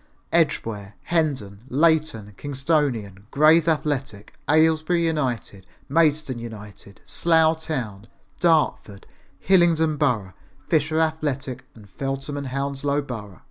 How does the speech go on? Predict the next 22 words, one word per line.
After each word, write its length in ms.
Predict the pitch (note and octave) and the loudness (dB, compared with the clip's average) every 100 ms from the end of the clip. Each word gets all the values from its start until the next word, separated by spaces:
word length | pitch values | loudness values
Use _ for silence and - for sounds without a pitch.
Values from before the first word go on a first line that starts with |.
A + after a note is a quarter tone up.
| - - | -20 0
are 200 | D3+ C#3 | 4 8
all 160 | E3 F#3 | 8 8
clubs 420 | - C#3+ C#3 - | 6 4 4 2
in 160 | D3 | 2
London 340 | C#3+ B2 B2+ C3 | 4 4 4 2
and 160 | B2+ | 0
the 60 | G#2 | 0
South 400 | - D#3 D3 C3+ | 2 4 4 0
East 380 | A#2 A2+ - - - - | -4 -4 -10 -16 -20 -10
that 120 | C3 | -6
have 120 | A2 A2+ | -6 0
lost 320 | C#3+ C#3 - | 0 0 4
their 160 | D#3+ | 4
grounds 420 | D#3 C3+ B2+ C3 - | 4 4 2 0 -2
to 100 | C3 | -4
property 460 | D#3+ C3+ - A2+ | -2 0 -2 -6
development 560 | A2 A2 A2+ A2+ A#2+ G#2+ | -6 -6 -6 -6 -4 0
since 240 | - C3+ | 0 0
the 120 | - | 0
late 240 | C3+ A#2 A2 | 0 -2 -4
nineteen 440 | A#2+ A#2 - B2 | -4 -4 -4 -2
seventies. 640 | - D3 B2+ A2 G#2+ G2 | 0 0 -2 -6 -8 -10